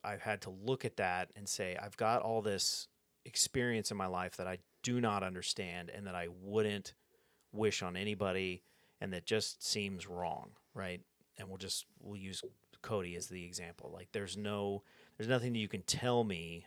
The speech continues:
about that loss that would be like, "Oh yeah, I see where the plan is in that," right?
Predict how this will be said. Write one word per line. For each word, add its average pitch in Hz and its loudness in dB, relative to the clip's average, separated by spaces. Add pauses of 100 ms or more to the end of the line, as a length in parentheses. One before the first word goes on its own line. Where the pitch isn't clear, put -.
about 92 -2
that 92 0 (260)
loss 92 0 (380)
that 104 4
would 92 -2
be 92 0
like, 98 -4
"Oh 113 -2
yeah, 87 -2
I 90 -4
see 95 -2
where 92 -6
the 85 -8
plan 95 -4
is 85 -8
in 85 -12
that," 78 -14
right? 98 -8